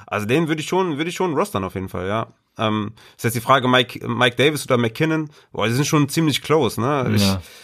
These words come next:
Speaker 1: ich, ähm, ich, boah, schwierig, ne? Was willst du, was, übernimm du mal, was willst du machen?
Speaker 2: Also ich würd da, glaub ich, eher noch, boah, das ist wirklich schwierig, weil bei Mac-, bei McKinnon weiß man wenigstens, dass er auch ein, ein hervorragender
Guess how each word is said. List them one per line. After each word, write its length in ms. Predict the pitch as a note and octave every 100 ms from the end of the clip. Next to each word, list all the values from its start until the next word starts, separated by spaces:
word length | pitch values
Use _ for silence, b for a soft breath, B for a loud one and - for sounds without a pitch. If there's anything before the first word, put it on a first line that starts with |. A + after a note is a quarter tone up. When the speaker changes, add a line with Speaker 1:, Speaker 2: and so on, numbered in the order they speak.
| B
Speaker 1:
ich, 240 | - A2+ -
ähm, 380 | G#2+ A2+ G#2+ - - - - - _ _ B B B B B _ _ _ _ _
ich, 280 | - - - _ -
boah, 280 | G2 A2+ F#2+
schwierig, 460 | - A#2+ C#3+ G#2+ G#2+
ne? 160 | C3 - _
Was 140 | G#2+ C3+
willst 180 | D3+
du, 160 | C3+ A2+
was, 160 | C3 B2+
übernimm 560 | C3 C#3 D3 E3 E3+
du 100 | D#3
mal, 140 | E3+ A#2
was 100 | D3+
willst 160 | C#3+
du 40 | F3
machen? 240 | E3 G#3 b b b b b b _ -
Speaker 2:
Also 220 | G#2+ A2
ich 120 | D#3
würd 140 | E3 D#3
da, 80 | C3
glaub 220 | C3+ C#3
ich, 280 | C3 - A2+
eher 540 | B2+ D#3 E3+ E3+ D#3+
noch, 440 | C#3 D3 D3+ - A2+ - _ _ -
boah, 320 | - - A#2
das 160 | A2+
ist 120 | B2 C3
wirklich 260 | C3+ B2
schwierig, 360 | - A#2 A2+ A2+
weil 80 | A#2+
bei 100 | B2+
Mac-, 220 | C3+ -
bei 160 | B2 C3
McKinnon 400 | C#3+ D#3 F3 B2+
weiß 240 | C3 D#3+
man 160 | E3 C#3+
wenigstens, 380 | D#3 D3 C#3
dass 140 | - C3
er 120 | A#2+
auch 160 | C3 -
ein, 440 | B2 A#2+ - B2+
ein 20 |
hervorragender 1000 | A2 G#2+ G3 G#3+ A#2 G#2+ G2+ G#2 G2+